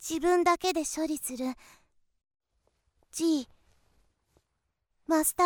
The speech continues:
ーベーション。お、オナニー。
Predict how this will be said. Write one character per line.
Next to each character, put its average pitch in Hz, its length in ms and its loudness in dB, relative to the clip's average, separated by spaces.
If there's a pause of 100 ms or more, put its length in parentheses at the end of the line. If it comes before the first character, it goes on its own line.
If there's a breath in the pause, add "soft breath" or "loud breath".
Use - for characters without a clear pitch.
ー 349 40 6
ベ 359 160 4
ー 370 40 4
シ 359 120 -2
ョ 311 120 0
ン。 285 40 -8 (1500 loud breath)
お、 320 120 -4 (680)
オ 294 160 4
ナ 403 180 4
ニ 311 300 4
ー。 - 1160 -10